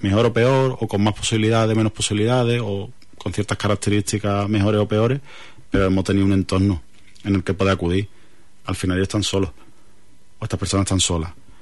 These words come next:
Es muy complicado. Yo con dieciocho años no sabía dónde, <laughs> por dónde me venía el aire. Con dieciocho años estos chavales tienen que echar volar, porque o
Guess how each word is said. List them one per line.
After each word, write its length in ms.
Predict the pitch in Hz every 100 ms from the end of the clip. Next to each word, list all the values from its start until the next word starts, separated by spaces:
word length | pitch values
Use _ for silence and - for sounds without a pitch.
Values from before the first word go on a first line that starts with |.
| - - -
Es 80 | 98
muy 80 | 95
complicado. 460 | 95 87 87 87 82
Yo 140 | - 101
con 120 | 107
dieciocho 440 | 104 107 104 104
años 180 | 104 110
no 80 | 120
sabía 240 | 127 123
dónde, 240 | 101 101 101 -
<laughs> 100 | 117
por 100 | 117
dónde 140 | 107
me 120 | 101 98
venía 200 | 98 87
el 60 |
aire. 280 | 92 110 92 - - - - - -
Con 140 | - 90
dieciocho 520 | 85 95 90 - 98
años 140 | 95
estos 160 | 95 98
chavales 400 | 98 92 98 117
tienen 240 | 139 135
que 80 | 110
echar 160 | - 87
volar, 340 | 82 98 120
porque 380 | 101 - 95 87
o 480 | 85 82 80 85